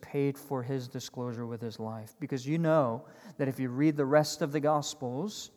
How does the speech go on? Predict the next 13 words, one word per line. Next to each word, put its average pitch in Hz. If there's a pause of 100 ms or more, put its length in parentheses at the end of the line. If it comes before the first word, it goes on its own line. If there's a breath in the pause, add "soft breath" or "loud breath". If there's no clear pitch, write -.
(600 soft breath)
that 151
the 156
people 202
could, 160
just 170
could 185
not 175
handle 156
his 147
teaching 143 (1160)
and 131
his 123
claims. -